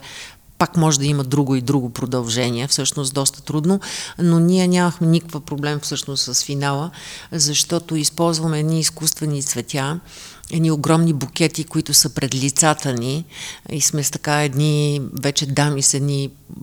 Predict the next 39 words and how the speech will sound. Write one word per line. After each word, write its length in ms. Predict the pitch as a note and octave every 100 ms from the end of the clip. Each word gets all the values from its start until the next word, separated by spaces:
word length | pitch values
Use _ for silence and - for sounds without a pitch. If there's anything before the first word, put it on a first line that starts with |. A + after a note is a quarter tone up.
| C3
палта 500 | - C3+ - D#3 D3 D#3 - - -
и 540 | D3 C#3+ C#3 C#3 C3+ C#3
докато 280 | C#3+ D3+ C3+
се 160 | -
изреждат 840 | C#3+ B2+ D3 D#3 D#3 D3+ D3+ - D3 C3+
имената 540 | D#3+ C#3+ C#3+ D3+ D3+
на 140 | C#3+ C3
всички, 400 | - D#3 - D3+
които 320 | - D#3 C3+
преди 400 | - D3 B2+ C#3
нас 300 | C#3+ C#3 -
или 200 | D3 C3
след 360 | - D3+ C#3+ C#3+
нас 440 | C3 B2+ - -
ра-, 300 | B2+ B2+ B2+
са 220 | - C3+
работили 420 | C3 A#2+ C#3 D3
или 220 | C3 C3 B2
ще 260 | - C3
работят, 640 | B2 A#2 C3 - D3+ - D#3 D#3 G#3+ - -
а 120 | - D3
ние 200 | D3 D3
до 120 | D3
така 220 | - D3
степен 200 | - D#3
сме 180 | - D#3
се 140 | -
скрили, 340 | - - D3+ D3+
че 120 | -
са 140 | -
останали 420 | C#3 - C#3+ D3
едни 220 | C#3+ C#3+ C#3+
палта 540 | C#3+ C#3 C3+ C#3 C#3+
и 180 | C#3+ C#3
едни 800 | C3 C#3 C#3 C3+ C3+ C3+ C3 B2+ -
цветя. 580 | - C3+ - C#3+ B2+ B2+ - - - - - - - -
Общо 260 | C#3 - D#3
взето, 340 | D#3 E3+ E3
майче 680 | E3+ D#3+ D#3+ E3 D#3+ D#3